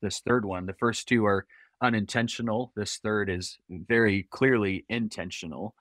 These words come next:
Um, what seems to be the common thread holding them together is that all three of these are sins, uh, where restitution is possible. And so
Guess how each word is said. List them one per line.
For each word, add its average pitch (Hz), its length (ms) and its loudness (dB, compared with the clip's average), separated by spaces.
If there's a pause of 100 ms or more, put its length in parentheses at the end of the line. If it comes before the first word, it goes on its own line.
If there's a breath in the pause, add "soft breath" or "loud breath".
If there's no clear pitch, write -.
(400 soft breath)
Um, 101 200 0
what 107 160 0
seems 120 280 0
to - 80 -8
be 110 80 2
the 98 80 -4
common 110 320 2
thread 104 340 -2
holding 101 300 -4
them 95 160 -6
together 98 460 -2
is 90 220 -6
that 92 260 -6 (220)
all 104 260 0
three 110 200 2
of 95 140 -2
these 95 380 -6
are 92 140 -6
sins, 95 640 -6 (440 soft breath)
uh, 98 140 -8
where 98 220 2
restitution 104 720 0
is 76 100 -6
possible. - 640 -6 (540 soft breath)
And 95 180 -4
so 92 400 2